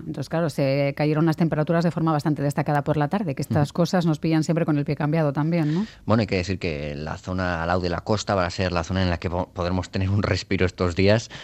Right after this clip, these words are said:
Speaker 2: porque ya digo, ¿eh? En el interior las temperaturas van a ser muy altas, no solo las máximas, también las mínimas, y, y en la costa sí que parece que el viento de componente norte va a entrar estos días y por lo tanto vamos a tener un respiro, pero a pesar de ello también vamos a estar con temperaturas bastante altas. Ayer yo estaba también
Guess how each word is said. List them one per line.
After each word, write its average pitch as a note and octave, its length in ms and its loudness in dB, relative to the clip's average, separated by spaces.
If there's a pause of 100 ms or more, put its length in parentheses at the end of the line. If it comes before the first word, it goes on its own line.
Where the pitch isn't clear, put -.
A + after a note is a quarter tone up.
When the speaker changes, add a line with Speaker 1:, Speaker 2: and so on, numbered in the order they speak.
(200)
Speaker 2:
porque F2 260 0
ya F2 100 6
digo, D#2 260 0
¿eh? G2 60 2
En F#2+ 100 0
el E2 100 -2
interior E2 440 -2
las F2+ 120 -2
temperaturas E2+ 360 -6
van F2 100 -2
a E2+ 40 -2
ser F2 160 -2
muy E2 180 -2
altas, G2 320 0
no F2+ 100 0
solo E2+ 160 -2
las D#2 100 -6
máximas, G2 360 0
también F2+ 200 -4
las E2 180 -4
mínimas, A2 500 2 (360)
y, E2+ 500 0
y F2 80 0
en E2+ 80 0
la E2 120 -2
costa F#2+ 280 -4
sí A2 160 -6
que G#2+ 140 0
parece G#2 320 -4
que A2 80 -6
el G#2 80 -2
viento G#2+ 220 -2
de - 40 -12
componente G#2 440 -4
norte G2+ 240 -2
va G2 160 2
a - 20 2
entrar G2 260 0
estos F#2+ 260 -2
días G2+ 160 0
y G2+ 60 0
por F#2 80 -4
lo F2+ 60 -6
tanto G2 160 -2
vamos F#2+ 120 0
a F#2 40 -4
tener G2 180 0
un G2+ 120 2
respiro, G#2+ 540 0 (320)
pero E2 200 -2
a - 40 -2
pesar G#2 280 4
de G2 140 6
ello F#2+ 180 2
también F2+ 180 -2
vamos E2+ 120 -2
a F2 40 -2
estar E2+ 220 -4
con E2+ 260 -6
temperaturas E2 420 -6
bastante F2 380 -4
altas. F2+ 300 -2
Ayer F#2 240 0
yo G2 100 2
estaba F#2+ 280 0
también F#2 440 0